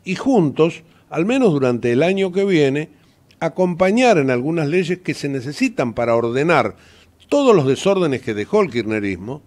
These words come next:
este, la, la cuestión, sobre todo, económica de aquí en más. Es decir, no solamente personas distintas, sino conceptos distintos.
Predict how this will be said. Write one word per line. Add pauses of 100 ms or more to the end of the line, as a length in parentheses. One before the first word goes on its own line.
(460)
este, (280)
la,
la
cuestión,
sobre
todo, (380)
económica
de
aquí
en
más. (260)
Es
decir, (480)
no
solamente
personas
distintas, (220)
sino
conceptos
distintos.